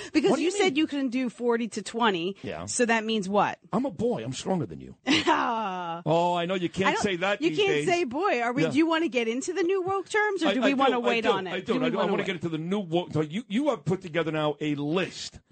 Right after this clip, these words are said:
Speaker 1: There
Speaker 2: I was,
Speaker 1: is,
Speaker 2: I was
Speaker 1: well
Speaker 2: only kidding about the boy and girl thing, by the way. Don't, don't get crazy, okay? Especially my daughter Ava, if she's listening. So what is the new woke list?
Speaker 1: Well, no, no, no. I, it, it's not the real woke list, but it's suggestions
Speaker 2: Okay.
Speaker 1: for, for what Hochul could do now. Um, so,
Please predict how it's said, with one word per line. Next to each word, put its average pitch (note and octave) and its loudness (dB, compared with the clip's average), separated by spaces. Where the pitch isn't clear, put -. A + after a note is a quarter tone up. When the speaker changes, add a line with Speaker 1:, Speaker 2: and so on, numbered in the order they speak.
Speaker 1:
There E4+ 6
Speaker 2:
I B3+ 4
was, F#4 4
Speaker 1:
is, C#4+ 4
Speaker 2:
I B3+ -6
was C4 0
Speaker 1:
well C4 6
Speaker 2:
only A3 -2
kidding F#3 -4
about D3 -4
the C#3+ -8
boy C#3+ -2
and B2+ -4
girl A2 -6
thing, D#2+ -14
by D2+ -8
the D#2 -8
way. F2 -4
Don't, D3 0
don't G3+ -4
get F3 -10
crazy, C#2 -12
okay? F2+ -8
Especially E3 0
my E3+ 0
daughter E3+ 0
Ava, D#3+ -2
if A#2+ -14
she's D3+ -6
listening. G2 -8
So F3+ 2
what B3+ 2
is F3 -4
the G3 2
new G3 -2
woke E3+ -2
list? E2 -14
Speaker 1:
Well, B3+ 0
no, A#3 0
no, F#3 -10
no. B2+ -12
I, A#2+ -8
it, A3 -4
it's A3 -8
not A3+ 0
the G#3 -4
real C4 2
woke D#3 -8
list, C3+ -8
but G3 -4
it's E3 -8
suggestions F3 -2
Speaker 2:
Okay. D#3+ 4
Speaker 1:
for, F3+ 2
for G3 0
what F#3+ -2
Hochul F#3+ -4
could E3+ -4
do D#3+ 0
now. C4 0
Um, A#3 4
so, B3+ 0